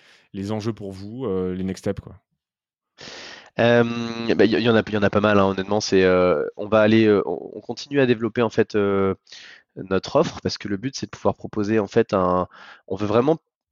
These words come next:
Speaker 2: que tu puisses, tu t'in-, tu veux investir en capital risque, en private equity, en non coté de manière générale, bah, tu, tu viens chez Tudigo, il y a tout, il y a tout ce qu'il faut. Il y a tout ce qu'il faut pour tout le monde. Il y a, il y a, euh, et donc, on a, c'est pour ça que chez Tudigo, en fait, tu trouves à la fois, euh,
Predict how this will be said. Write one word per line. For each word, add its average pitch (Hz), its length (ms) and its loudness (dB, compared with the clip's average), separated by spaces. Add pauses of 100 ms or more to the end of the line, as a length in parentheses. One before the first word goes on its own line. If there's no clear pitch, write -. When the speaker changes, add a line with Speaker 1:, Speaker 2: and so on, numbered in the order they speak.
(600)
Speaker 2:
que 101 420 -2
tu - 160 -14
puisses, - 540 -6 (140)
tu - 160 -14
t'in-, 127 260 0
tu - 160 -12
veux 120 100 0
investir 143 380 2
en 123 40 -4
capital 113 360 2
risque, 127 300 2
en 110 40 -4
private 110 320 0
equity, - 300 -8
en 127 80 -4
non 110 100 -6
coté 113 240 -2
de 120 60 0
manière 107 180 2
générale, 107 400 2 (340)
bah, - 60 -6
tu, - 320 -12
tu - 160 -12
viens 139 120 0
chez 127 120 -4
Tudigo, 107 320 -4
il 92 40 2
y 90 40 2
a 90 40 -2
tout, - 180 -14 (160)
il 98 40 -6
y 92 40 0
a - 20 -12
tout - 140 -8
ce - 80 -10
qu'il - 120 -14
faut. - 200 -14 (380)
Il - 20 4
y 104 40 6
a - 40 2
tout - 180 -6
ce - 60 -12
qu'il 151 100 -6
faut 147 120 0
pour 131 160 -8
tout - 120 -8
le 117 60 -4
monde. 110 260 -6 (220)
Il 98 60 0
y 95 40 4
a, 92 40 6
il 92 100 0
y 98 60 4
a, 90 280 2 (420)
euh, 87 420 4
et 107 100 0
donc, 120 240 -4 (400)
on 104 140 -8
a, 107 160 2
c'est - 80 -8
pour 107 100 -6
ça 139 100 2
que - 60 -6
chez 113 100 -4
Tudigo, 110 280 -4
en 110 40 -8
fait, 120 100 -4
tu - 100 -12
trouves 101 260 -8
à 95 60 4
la 98 80 2
fois, 107 300 2
euh, 87 200 2